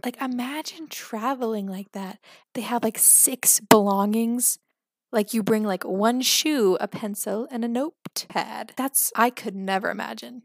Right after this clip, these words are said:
that. I would, I would not fare well in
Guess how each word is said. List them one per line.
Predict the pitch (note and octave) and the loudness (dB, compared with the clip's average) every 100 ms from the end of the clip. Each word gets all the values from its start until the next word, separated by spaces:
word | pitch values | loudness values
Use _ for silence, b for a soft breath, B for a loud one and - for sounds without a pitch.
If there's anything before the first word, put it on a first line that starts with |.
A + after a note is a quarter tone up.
| - | -2
that. | G3+ F#3+ | 0 0
I | |
would, | A#3 - A#3 - | -4 -8 -12 0
I | A3 | 6
would | A#3+ A3 | 6 6
not | G#3 G#3+ A#3 E4 | 2 -2 -2 -4
fare | - - A3+ A#3 | -6 -2 2 4
well | A#3 G#3 G3 F#3+ G#3+ - - | 4 4 2 0 -2 -8 -10
in | G3+ F#3+ F#3 G3 | -6 -4 -6 -8